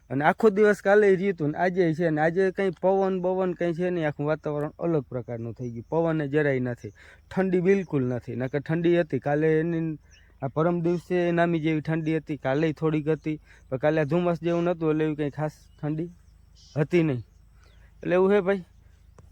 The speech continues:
એટલે હવે તમે બધા કન્ટિન્યુ બ્લોગમાં બન્યા રહ્યો, આપણે થોડીક દવા બવા છાંટી લઈ, પછી મળીએ.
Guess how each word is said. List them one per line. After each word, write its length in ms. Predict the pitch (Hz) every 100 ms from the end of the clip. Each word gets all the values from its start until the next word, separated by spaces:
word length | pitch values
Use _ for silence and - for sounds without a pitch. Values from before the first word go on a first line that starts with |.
| - - -
એટલે 200 | 151 160
હવે 160 | 160
તમે 240 | 160 180 180
બધા 320 | 175 170 175 - - -
કન્ટિન્યુ 440 | 180 180 190 180
બ્લોગમાં 420 | 165 175 180 180 170
બન્યા 280 | 202 208
રહ્યો, 180 | 196 190
આપણે 200 | 175 170
થોડીક 260 | 156 165 156
દવા 200 | 160 170
બવા 280 | 165 170 165
છાંટી 340 | - 180 202
લઈ, 240 | 190 190 170
પછી 200 | - 160
મળીએ. 360 | 165 180 185 180